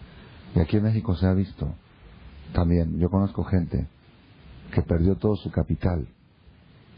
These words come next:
por haber prestado, por haber pedido prestado, pero también gente que se dedicaba a prestar, tenían millones de dólares en efectivo y se quedaron en la calle, tuvieron que vender sus casas, el prestador. ¿Por qué? Porque dice la Gemara,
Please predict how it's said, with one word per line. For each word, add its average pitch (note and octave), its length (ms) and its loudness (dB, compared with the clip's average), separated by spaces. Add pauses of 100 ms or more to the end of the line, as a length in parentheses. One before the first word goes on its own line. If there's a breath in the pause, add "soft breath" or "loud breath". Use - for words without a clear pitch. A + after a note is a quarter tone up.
(280)
por E2+ 100 4
haber E2+ 340 2 (880)
prestado, E2+ 480 2
por E2+ 160 0
haber G2+ 200 4
pedido A#2 300 4
prestado, A#2 420 0
pero - 120 -6
también G2 280 4
gente A2 320 2
que E2+ 80 -6
se F2+ 80 0
dedicaba F2+ 400 2
a G#2+ 40 2
prestar, G#2 440 0 (440 loud breath)
tenían G#2 340 4
millones G#2+ 320 2
de G#2 40 4
dólares G#2 280 0
en F2 80 0
efectivo E2 720 0 (300 loud breath)
y - 40 -14
se - 100 2
quedaron F2+ 280 2
en E2+ 80 2
la D#2+ 100 2
calle, E2+ 180 2
tuvieron F2 240 0
que E2+ 80 0
vender E2 220 2
sus - 240 -10
casas, E2+ 360 -2
el D2+ 120 -2
prestador. E2+ 520 0 (540 loud breath)
¿Por F#2 140 0
qué? G2+ 100 2
Porque F#2 200 0
dice F#2 100 -2
la F#2+ 80 2
Gemara, F2+ 420 2